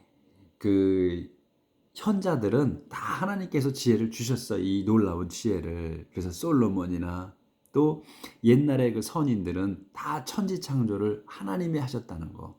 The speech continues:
온 우주를 하나님이 만드셨다는 거, 그리고 플래닛, 모든 플래닛을 만들어서 온 우주에 뿌려주셨다는 거.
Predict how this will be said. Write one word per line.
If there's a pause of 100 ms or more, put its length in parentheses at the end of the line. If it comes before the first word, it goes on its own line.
(120)
온
우주를 (200)
하나님이
만드셨다는
거, (440)
그리고 (600)
플래닛,
모든
플래닛을
만들어서 (600)
온
우주에
뿌려주셨다는
거.